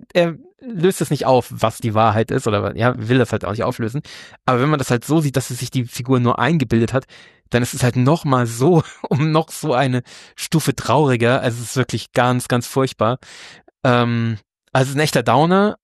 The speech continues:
aber ein Film, der wirklich was mit mir gemacht hat und wo ich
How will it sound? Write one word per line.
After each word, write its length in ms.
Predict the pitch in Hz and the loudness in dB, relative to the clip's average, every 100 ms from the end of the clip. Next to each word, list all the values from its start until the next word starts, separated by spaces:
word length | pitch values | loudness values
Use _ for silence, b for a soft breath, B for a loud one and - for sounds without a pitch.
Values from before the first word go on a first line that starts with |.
| - | 0
aber 360 | 131 151 156 | 2 4 2
ein 120 | 147 - | 2 -2
Film, 260 | - 160 | -2 2
der 200 | 143 123 | 2 2
wirklich 280 | 147 - 156 | 0 0 0
was 140 | 156 | 0
mit 100 | 156 | -2
mir 100 | 151 | -4
gemacht 340 | 131 127 156 - | 0 0 -2 -2
hat 120 | 147 | -2
und 160 | 135 123 | 0 -2
wo 80 | |
ich 120 | 127 | -4